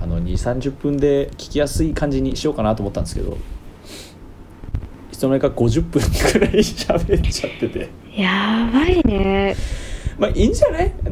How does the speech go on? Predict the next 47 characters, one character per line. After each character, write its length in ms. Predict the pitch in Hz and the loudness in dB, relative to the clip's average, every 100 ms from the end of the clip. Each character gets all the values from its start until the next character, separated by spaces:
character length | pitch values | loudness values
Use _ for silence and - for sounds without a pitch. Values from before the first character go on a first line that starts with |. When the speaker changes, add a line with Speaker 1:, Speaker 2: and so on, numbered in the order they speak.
| 170 | 4
Speaker 1:
の、 100 | 165 | 4
年 180 | 147 185 | 2 4
末 300 | 208 226 - | 4 2 2
ス 60 | - | 4
ペ 80 | |
シ 120 | - 247 | 4 4
ャ 60 | |
ル 80 | 165 | 4
み 80 | - | 2
た 200 | - 151 | 2 2
い 60 | |
な 220 | - 160 165 | 4 2 4
感 220 | - 160 | 2 0
じ 240 | 170 160 | 0 0
で。 160 | 175 160 - - - - - | 2 2 0 0 2 2 2
Speaker 2:
大 220 | 226 339 | 4 4
丈 200 | 370 440 | 6 4
夫 140 | 370 262 | 6 4
か 160 | 202 | 4
な？ 560 | 190 202 202 190 180 - - - - - - - - | 4 4 4 2 0 -2 -4 -8 -6 -4 -2 -2 -2
大 180 | 277 | -2
丈 140 | 330 440 | 2 2
夫？ 140 | 262 - - 277 - - - - - - | 2 -2 -4 -4 -6 -10 -10 -14 -14 -6
Speaker 1:
い 300 | 160 202 427 311 | -2 0 2 2
い 40 | |
ん 20 | |
じ 80 | 381 | 4
ゃ 100 | 202 | 4
な 140 | 185 | 2
い 40 | - | -2
か 60 | |
な？ 0 | |
Speaker 2:
い 0 | |
い 0 | |
か 0 | |
な？ 440 | - 147 98 85 - - | 0 2 2 0 -2 0
Speaker 1:
う 60 | |
ん。 400 | 113 104 90 85 104 | 2 2 -2 -6 -6
年 240 | 123 147 165 | -2 2 2
末 120 | 165 | 4
ス 40 | - | 4
ペ 80 | |
シ 80 | 233 | 4
ャ 80 | 294 | 4
ル 60 | 117 | 2
だ 100 | 90 | -2
し。 200 | 87 | -6